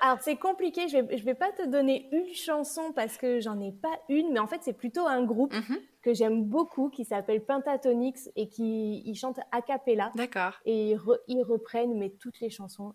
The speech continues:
Speaker 1: et, euh, oh, ils sont géniaux.
Speaker 2: Ah, je connais pas, je prends note. <laughs>
Speaker 1: Oh là là, oui, oui, oui. Tu pourras écouter, c'est trop bien.
Speaker 2: J'éc-,
Speaker 1: Voilà.
Speaker 2: j'écouterai, j'écouterai.
Speaker 1: Ah ouais.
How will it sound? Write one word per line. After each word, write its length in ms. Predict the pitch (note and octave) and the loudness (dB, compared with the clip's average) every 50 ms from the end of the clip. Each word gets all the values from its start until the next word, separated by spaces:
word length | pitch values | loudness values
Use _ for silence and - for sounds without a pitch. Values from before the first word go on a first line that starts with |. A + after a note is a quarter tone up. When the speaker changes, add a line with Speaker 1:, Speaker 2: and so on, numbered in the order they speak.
| _ - | _ -12
Speaker 1:
et, 40 | G3+ | -12
euh, 240 | F#3 F3+ F3 F3 F3 F3 - | -10 -10 -10 -12 -14 -12 -10
oh, 260 | E4+ E4 E4+ D4 B3+ A3 F#3 _ _ _ _ _ _ _ - | -10 -10 -8 -10 -12 -12 -16 _ _ _ _ _ _ _ -20
ils 40 | - | -20
sont 140 | - G3+ F#3+ | -16 -16 -14
géniaux. 200 | - - G4+ A#4+ B4 | -6 -2 0 0 0
Speaker 2:
Ah, 120 | - F#3+ | 0 -2
je 100 | F#3 F#3+ | -4 -6
connais 240 | G#3 - G3 A3 A#3+ | -2 -2 -2 0 0
pas, 120 | A#3+ E3+ E3+ | 0 -2 -2
je 80 | - | -2
prends 160 | - - G#3 | -6 -8 -8
note. 320 | F3+ D#3 D#3 - - - _ - | -8 -8 -10 -12 -18 -20 _ -10
<laughs> 460 | - C#4 - D4+ - - C4 C4 - C4+ | -6 -2 0 0 2 2 0 0 0 -4
Speaker 1:
Oh 240 | C4+ C4 G#3+ G3 G3 | -4 -6 -8 -10 -12
là 80 | F#3+ | -12
là, 80 | F3 F3 F3+ - | -14 -14 -10 -4
oui, 180 | G#3+ A3+ A#3 A#3 | -2 0 2 2
oui, 140 | A3 A#3 A3+ G#3 | 2 0 0 -2
oui. 180 | G3 G#3 A3 A3+ - - - - - - _ | -2 -4 -4 -6 -8 -18 -20 -20 -20 -18 _
Tu 140 | - - B3 | -2 -2 -2
pourras 240 | - C4+ A#3 G#3 G3+ | 0 0 -2 -2 -2
écouter, 340 | G3 - - G3 - - G#3+ | -6 -6 -8 -8 -6 -6 -6
c'est 140 | - B3 | -8 -8
trop 160 | - - - - | -8 -6 -4 0
bien. 80 | - E4+ E4+ - D#4+ D4+ - _ - | 0 0 0 0 -4 -8 -10 _ -8
Speaker 2:
J'éc-, 180 | B3+ C4+ C#4+ C4+ | -4 -4 -2 0
Speaker 1:
Voilà. 160 | D4+ C#4 B3 | 2 2 4
Speaker 2:
j'écouterai, 460 | A#3+ C4+ G#3+ G#3 C#4 C4 - A3 G3 G3+ | 4 4 2 0 -4 -2 2 2 2 2
j'écouterai. 500 | G3+ G3+ - - - - - - - _ _ _ - _ - - - - - - - - - - - - - - | 2 -2 -4 -6 -12 -8 -8 -8 -8 _ _ _ -20 _ -20 -20 -20 -20 -18 -18 -16 -16 -18 -18 -20 -20 -18 -14
Speaker 1:
Ah 140 | - A#3 A3 A3+ | -12 -10 -10 -10
ouais. 400 | A3 G3+ G#3+ G3+ G3 F#3+ G3 | -10 -8 -10 -10 -10 -10 -12